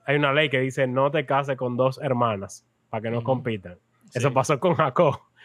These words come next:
Speaker 1: Eh, pero
Speaker 2: Aprendieron
Speaker 1: eso se
Speaker 2: ahí
Speaker 1: dio
Speaker 2: a la fuerza.
Speaker 1: después de. O sea, es algo que dicen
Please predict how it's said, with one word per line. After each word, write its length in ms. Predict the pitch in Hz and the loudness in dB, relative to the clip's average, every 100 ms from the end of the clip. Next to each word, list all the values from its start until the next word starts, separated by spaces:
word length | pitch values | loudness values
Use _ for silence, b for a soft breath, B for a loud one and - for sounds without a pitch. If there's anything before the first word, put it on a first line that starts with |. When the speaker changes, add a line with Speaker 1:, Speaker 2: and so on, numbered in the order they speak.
| B B B | B B B
Speaker 1:
Eh, 420 | 143 139 135 127 - - | 0 4 4 2 -6 -2
pero 400 | 139 135 131 - | 2 4 2 -4
Speaker 2:
Aprendieron 500 | - 127 135 131 139 160 | -8 -4 -2 0 2 2
Speaker 1:
eso 80 | |
se 60 | 180 | 4
Speaker 2:
ahí 100 | 180 | 6
Speaker 1:
dio 220 | 185 208 | 6 6
Speaker 2:
a 80 | 151 | 4
la 120 | 143 | 0
fuerza. 320 | 139 139 123 | 0 -2 -2
Speaker 1:
después 840 | 139 151 147 - 160 160 147 139 - | 2 2 2 -4 0 2 2 0 -4
de. 340 | 196 202 104 _ _ _ _ _ | 0 0 -2 _ _ _ _ _
O 100 | 139 | -4
sea, 540 | 139 165 151 143 113 - _ | 0 2 4 4 2 -2 _
es 120 | 143 | 0
algo 240 | 165 190 170 | 2 2 2
que 100 | 160 | 0
dicen 640 | 156 160 147 131 117 104 | -2 -2 -2 -2 -6 -10